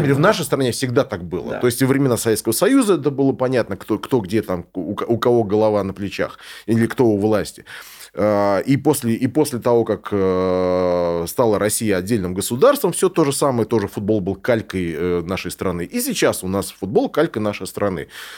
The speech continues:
Speaker 1: То есть ты ничего не сможешь сделать с "Зенитом", то есть никак.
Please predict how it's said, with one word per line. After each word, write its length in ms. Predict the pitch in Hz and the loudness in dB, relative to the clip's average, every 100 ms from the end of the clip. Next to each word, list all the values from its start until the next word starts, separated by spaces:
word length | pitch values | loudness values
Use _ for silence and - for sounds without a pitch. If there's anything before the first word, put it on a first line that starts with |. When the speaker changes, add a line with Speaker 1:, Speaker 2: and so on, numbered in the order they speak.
| - | -4
Speaker 1:
То 100 | 131 | 0
есть 240 | 131 - | 0 -2
ты 140 | - 160 | -2 2
ничего 420 | 131 160 226 208 | 2 2 4 4
не 100 | 143 | 2
сможешь 360 | - 110 92 87 | 0 -2 0 -2
сделать 320 | 87 85 82 | -2 -2 0
с 40 | |
"Зенитом", 440 | 107 170 262 147 - | 2 2 2 0 0
то 120 | 123 | 0
есть 160 | - | 0
никак. 500 | 101 175 131 - - | 2 0 0 -4 -6